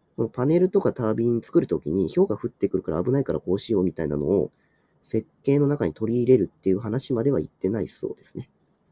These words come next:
なので、降ってきたらぶっ壊れて、ぶっ壊れた分、また修理してってなると、まあ、そもそもクリーンエネルギーを維持するっていうこと自体が結構難しくなってくるわけですね。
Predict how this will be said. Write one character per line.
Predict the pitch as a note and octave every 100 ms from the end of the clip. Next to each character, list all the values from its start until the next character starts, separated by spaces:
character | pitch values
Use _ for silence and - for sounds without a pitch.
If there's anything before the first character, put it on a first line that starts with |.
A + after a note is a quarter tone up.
| _ _ _ _ _ _ _ _
な | - E3+
の | D3+
で、 | D3+ E3
降 | F3+
っ | F3
て | _ -
き | - -
た | A#2+
ら | B2+
ぶ | A2+ A2
っ | - -
壊 | B2 B2
れ | F#2+
て、 | - G2 D2+ - _ _ -
ぶ | A#2
っ | -
壊 | C3 C3
れ | A2+
た | F#2
分、 | F2 E2 D2+ - _ _ _
ま | - F2+
た | F#2+ E2 -
修 | - - D#2+
理 | B1+
し | -
て | B2+
っ |
て | C3 -
な | A2 A#2
る | A2
と、 | C#3+ A#2+ - _ _ _ _ _ _ _ _ _ _ _ _
ま | -
あ、 | C#2+ -
そ | -
も | D#3
そ | B2 A2+
も | D2+ - _ _ _ _ _ _
ク | -
リ | C3
ー | C3+ C3
ン |
エ |
ネ | C#3 C#3
ル | A#2
ギ | - D2
ー | B1
を |
維 | C#3+
持 | D#3 G2
す | - -
る | A2
っ | C3 _
て | E2
い | D2+
う |
こ | - G#2
と |
自 | F2 G#2+
体 | F2
が | A1
結 | G2 -
構 |
難 | D#2 G#2 A2+ G2+
し |
く | -
な | D#2+
っ |
て | -
く | -
る |
わ | -
け | -
で |
す | -
ね。 | -